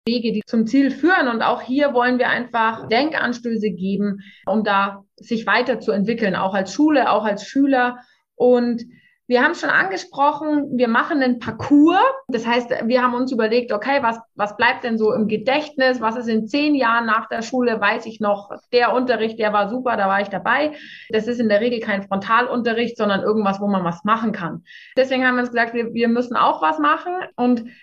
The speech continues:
ja, Natilla, wir haben lange darüber gebrütet, wie man diesen Parcours gestalten könnte. Und wir freuen uns schon, äh, sehr darauf, ihn umzusetzen und hoffen natürlich, dass er den Schülern und den Lehrern genauso gut gefällt wie uns.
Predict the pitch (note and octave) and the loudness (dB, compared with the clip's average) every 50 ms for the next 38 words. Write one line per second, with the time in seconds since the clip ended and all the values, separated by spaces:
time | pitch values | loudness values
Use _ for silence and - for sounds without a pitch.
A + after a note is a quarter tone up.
0 | _ - A#3+ B3 A#3+ A#3 G#3+ G#3+ A3 A3 C4 B3+ A#3 G3 F3+ D#3 - - - - | _ -2 0 2 2 2 2 0 0 0 0 0 0 0 0 -2 -4 -8 -14 -6
1 | G#3+ A#3+ B3 B3+ C4 B3+ A#3 - - - - A#3+ A#3 B3+ D4+ D#4+ D4+ C#4 B3+ C#4 | -2 0 2 2 2 0 -4 -8 -10 -8 -2 0 0 0 0 0 0 0 0 2
2 | C#4 C#4 C4 A#3+ A3 G#3 A3+ B3 D4 E4+ F#4 F#4 E4+ D#4+ C#4+ A#3 A3+ B3+ C#4 C4+ | 2 0 0 0 -2 -2 0 2 2 2 2 2 0 0 0 0 0 2 2 2
3 | C4 B3+ B3 A#3+ A3+ A#3+ A3+ A3 A3+ - - D4 D4 C4+ C4 - B3+ A3 A#3+ D4 | 2 2 0 -2 -4 -4 -4 -4 -4 -2 -2 0 0 0 -2 0 2 2 2 2
4 | D#4 F4 D4+ C#4 C4+ C4+ C4+ C4+ C#4+ C4 A#3+ A#3+ A#3 A3+ A#3 - G#3 A#3 C4 C4+ | 0 -4 -4 -2 -2 0 0 0 0 0 0 -2 -4 -4 -6 -4 0 0 0 2
5 | C#4 C4+ C4+ C4 - A#3+ A#3 A#3 A3+ A3 - - A3+ G#3+ G#3+ A3 A#3+ B3 A#3 A3+ | 0 -2 -2 -4 -4 -4 -2 -2 -2 -2 -2 -2 -2 0 0 0 2 0 0 0
6 | A3+ A3 A3 A3+ A3+ A3+ - E4 F4 F4 C#4 B3+ C4 C4 C4 A#3 A3+ G#3+ A3+ A3+ | 0 -2 0 -2 -2 -2 -2 -4 -4 -4 -2 -2 -2 -2 -2 -4 -4 -2 -2 -4
7 | A3+ - A3+ G#3+ G3+ - A#3+ A#3 A3+ - A3 G#3+ G#3+ G3 G3 G3 - - B3+ C4 | -4 -2 -2 -2 -2 -4 -6 -6 -4 -2 -2 -2 -2 -2 -4 -6 -4 -2 0 0
8 | B3 A#3 G#3+ G#3+ G3+ G3+ G3+ G3+ A3 A#3+ A#3 A3+ A3+ A3+ G#3 G3+ G3 A#3+ C#4+ D#4+ | 0 0 -2 -4 -4 -2 -2 0 0 0 0 -2 -2 -2 0 0 2 2 2 2
9 | C4+ A#3+ A3 B3 A#3 - - - - A3 G#3+ G#3 - F#3+ - G#3+ C4+ F#4 - - | 0 -4 -6 -6 -8 -8 -8 -4 0 0 0 0 -2 -2 0 0 0 0 -2 -8